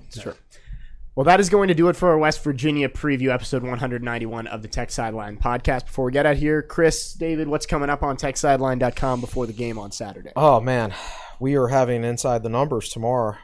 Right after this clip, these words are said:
Speaker 2: which is a look at Taiwan Garbutt's performance against Middle Tennessee, which I'll give you a hint, was one of the best grading performances of the P F F era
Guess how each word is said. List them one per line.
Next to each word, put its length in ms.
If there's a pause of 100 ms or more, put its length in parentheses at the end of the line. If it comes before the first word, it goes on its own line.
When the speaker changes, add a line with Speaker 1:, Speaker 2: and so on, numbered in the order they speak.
(120)
Speaker 2:
which 220
is 160
a 160
look 340
at 240
Taiwan 500
Garbutt's 460
performance 640
against 240
Middle 200
Tennessee, 500
which 240
I'll 100
give 220
you 160
a 20
hint, 240 (540)
was 160
one 200
of 120
the 80
best 560 (200)
grading 440
performances 920 (140)
of 480 (360)
the 100
P 240
F 140
F 180
era 380